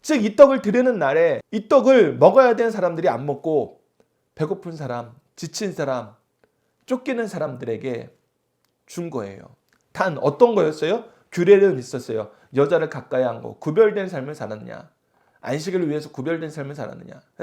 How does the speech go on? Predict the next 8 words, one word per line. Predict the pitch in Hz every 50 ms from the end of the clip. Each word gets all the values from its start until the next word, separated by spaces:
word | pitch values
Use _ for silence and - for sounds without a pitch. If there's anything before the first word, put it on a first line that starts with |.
| 180
다윗이 | - 240 156 170 180 208 165
뭐라 | 131 156 190 214
그래요? | 185 151 135 123 - - _ _ _ _ _ _ -
"우리가 | 185 202 220 202 202
쫓기면서 | - 330 247 - - 220 208 180 151 139 - 135 - - - - - _ _ _ _ _ _ _ _ _ -
여자를 | 135 160 165 202 185 185
가까이 | 185 165 143 - 170 160 156
할 | 151 147 143